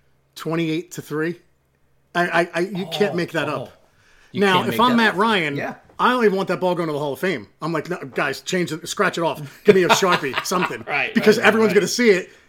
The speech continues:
Speaker 1: Every Patriots fan's gonna go there, take a picture of it, and laugh. But
Speaker 2: Yeah.
Speaker 1: I, I couldn't believe that. So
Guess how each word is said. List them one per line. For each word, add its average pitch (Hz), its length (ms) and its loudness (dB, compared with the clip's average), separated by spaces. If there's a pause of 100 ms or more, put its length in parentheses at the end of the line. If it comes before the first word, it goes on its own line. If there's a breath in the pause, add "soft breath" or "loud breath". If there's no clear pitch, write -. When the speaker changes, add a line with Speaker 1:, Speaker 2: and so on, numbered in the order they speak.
(160 soft breath)
Speaker 1:
Every 233 220 6
Patriots 214 420 2
fan's 170 240 -2
gonna 151 160 -2
go 185 160 2
there, 156 140 0
take 175 160 -4
a 131 40 -6
picture 185 280 -2
of 143 80 -6
it, 131 60 -8
and 127 100 -10
laugh. 147 380 -6 (500 soft breath)
But 143 160 2
Speaker 2:
Yeah. 131 260 6
Speaker 1:
I, 160 80 -2
I 165 40 0
couldn't 147 260 -8
believe 123 240 -8
that. 113 180 -12
So 123 260 -8